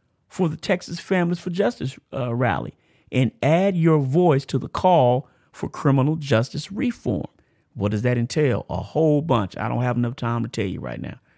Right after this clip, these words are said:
But the criminal, uh, justice system in Texas, there are specific areas that do need to be looked at and changed,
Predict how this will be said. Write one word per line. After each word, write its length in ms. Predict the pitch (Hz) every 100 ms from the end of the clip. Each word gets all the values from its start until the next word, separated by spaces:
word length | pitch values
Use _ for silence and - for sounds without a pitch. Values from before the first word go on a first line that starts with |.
| _ _ _ _ -
But 220 | 110 104
the 80 | 110
criminal, 500 | - 151 151 135 131 _ _ -
uh, 160 | - -
justice 440 | 127 165 - 143
system 280 | 139 139 151
in 100 | 147
Texas, 440 | 135 127 131 127 _ _ -
there 160 | 120
are 40 | 120
specific 520 | - 120 - 143 131
areas 440 | - 135 127 123 120
that 240 | 110 107
do 220 | 123 127
need 400 | 120 113 113 110 - _ -
to 140 | 110
be 220 | 104 107
looked 380 | 104 110 98 -
at 280 | 76 82 - _ -
and 400 | 101 85 95 -
changed, 720 | - 110 90 64 50 - -